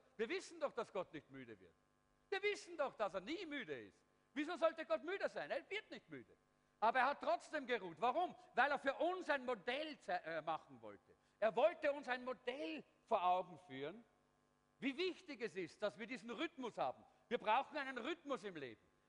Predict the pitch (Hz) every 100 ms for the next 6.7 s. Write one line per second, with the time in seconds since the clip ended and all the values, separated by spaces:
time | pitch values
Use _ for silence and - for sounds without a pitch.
0 | - 214 311 311 302 285 214 262 311 277
1 | 285 226 233 294 302 285 277 269 277 262
2 | 349 339 240 - - _ _ _ _ _
3 | _ _ _ _ _ - - 269 240 311
4 | 254 247 277 285 - _ _ _ _ _
5 | _ _ _ - 233 - 220 247 226 220
6 | - - - _ 202 165 185